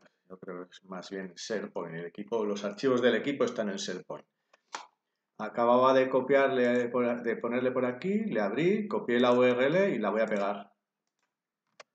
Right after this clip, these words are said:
¿Vale? Este no se embebe, pero sí lo que sí hace es,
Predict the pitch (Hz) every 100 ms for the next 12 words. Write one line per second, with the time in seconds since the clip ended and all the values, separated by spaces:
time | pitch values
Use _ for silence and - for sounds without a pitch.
0 | _ _ - 98 143 202 - - - -
1 | 123 - 120 127 131 120 107 107 117 95
2 | 82 - 90 - 120 120 120 117 - 127
3 | 127 131 147 139 165 190 - -